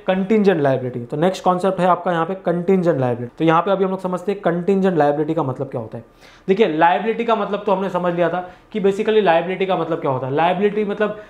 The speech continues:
जिस किसी को भी आपको पैसा देना है, वो सारी चीज़ें हो जाती है आपकी लायबिलिटी। लायबिलिटी मतलब जिस किसी को भी आपको पैसा देना है, वो सारी चीज़ें हो जाती है आपकी लायबिलिटी। फिर ये कंटिंजेंट लायबिलिटी क्या होता है,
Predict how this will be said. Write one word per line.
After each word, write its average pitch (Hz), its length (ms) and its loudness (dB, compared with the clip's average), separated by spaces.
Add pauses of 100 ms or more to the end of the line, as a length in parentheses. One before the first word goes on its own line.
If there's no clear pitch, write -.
(140)
जिस 214 120 -2
किसी 226 240 -4
को 226 100 4
भी 226 80 2
आपको 214 220 0
पैसा 185 340 0
देना 175 240 0
है, 190 220 -4 (240)
वो 214 80 2
सारी 208 260 0
चीज़ें 208 220 0
हो 190 100 2
जाती 190 220 2
है 180 60 2
आपकी 190 160 -4
लायबिलिटी। 131 520 0
लायबिलिटी 175 360 0
मतलब 185 260 -2
जिस 175 140 -8
किसी 190 240 -6
को 185 100 -2
भी 185 80 0
आपको 180 180 -2
पैसा 156 320 0
देना 165 240 0
है, 180 80 -6
वो 170 160 -4
सारी 160 240 -2
चीज़ें 160 220 -4
हो 151 60 -2
जाती 147 220 -2
है - 60 -6
आपकी - 120 -6
लायबिलिटी। 117 420 -4 (340)
फिर 233 140 0
ये 240 80 4
कंटिंजेंट 240 560 2
लायबिलिटी 175 360 2
क्या 160 120 -2
होता 131 200 -2
है, 135 80 -8